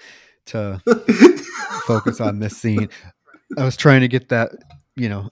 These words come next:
Speaker 1: image out of my mind. So this scene, and this, it's such a short scene. Anyways, so they visit her in the hospital, and then there's a scene of, of, uh, Paul and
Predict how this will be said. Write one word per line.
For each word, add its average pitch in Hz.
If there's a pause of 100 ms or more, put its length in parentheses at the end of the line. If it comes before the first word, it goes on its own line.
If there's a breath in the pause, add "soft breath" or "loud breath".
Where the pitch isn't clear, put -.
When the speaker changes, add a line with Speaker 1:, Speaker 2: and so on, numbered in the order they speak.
Speaker 1:
image 110
out 104
of 101
my 101
mind. 101
So 101
this 104
scene, 123
and 247
this, 285
it's 214
such -
a 131
short 98
scene. 98
Anyways, 180 (260 loud breath)
so 175
they 165
visit 190
her 180
in 180
the 165
hospital, 147
and 170
then 214
there's 233
a 202
scene 190
of, 175
of, 156 (440)
uh, 147 (200)
Paul 151
and 139